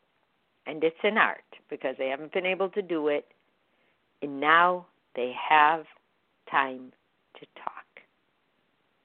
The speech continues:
And now the reasons why are coming out.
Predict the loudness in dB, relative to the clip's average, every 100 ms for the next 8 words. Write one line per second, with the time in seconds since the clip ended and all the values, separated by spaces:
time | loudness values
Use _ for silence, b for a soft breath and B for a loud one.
0 | _ _ _ _ _ _ _ _ _ _
1 | _ _ _ -14 -10 -2 2 4 2 0
2 | -6 _ _ _ _ _ _ _ _ _
3 | -4 -4 -2 -2 -2 -2 -4 -6 -14 -20
4 | -20 0 4 6 6 2 -4 -20 _ _
5 | _ _ _ _ _ _ _ _ _ _
6 | _ _ _ _ _ _ _ _ _ _
7 | -4 -4 -6 -6 -8 -6 -8 -8